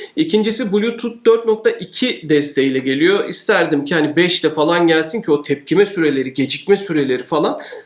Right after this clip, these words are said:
daha aza inmiş olsun. Bir rivayete göre FreeBuds üçte ciddi anlamda düştüğü söyleniyor mesela bunun. Ama, e, bana çok uzun zamandır Huawei'den herhangi bir cihaz gelmediği için net bir şey de söyleyemeyeceğim arkadaşlar.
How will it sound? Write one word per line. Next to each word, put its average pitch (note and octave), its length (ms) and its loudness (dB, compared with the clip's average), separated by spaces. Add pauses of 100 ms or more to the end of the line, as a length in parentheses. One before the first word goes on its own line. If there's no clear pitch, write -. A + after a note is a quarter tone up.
(160)
daha D3+ 320 0
aza D3 260 4
inmiş C#3 400 -2
olsun. B2+ 440 -2 (380)
Bir G#3 80 2
rivayete D#3+ 480 4
göre D#3+ 240 4
FreeBuds F3+ 600 -2
üçte E3+ 580 -2 (120)
ciddi - 300 -2
anlamda D#3+ 460 0
düştüğü F3 340 -2
söyleniyor A#2+ 460 0
mesela A#2 420 -2
bunun. F3 320 0 (220)
Ama, D#3+ 380 4
e, C3 360 2
bana F3 280 2
çok A3+ 800 4
uzun G3 240 2
zamandır F#3+ 480 2
Huawei'den F3 540 2
herhangi F3 400 0
bir E3 120 0
cihaz D#3+ 360 0
gelmediği D#3 540 2
için - 220 -8 (380)
net G3 240 2
bir D#3 40 -6
şey D3+ 160 0
de F3 60 2
söyleyemeyeceğim C#3 760 2
arkadaşlar. A#2 680 -4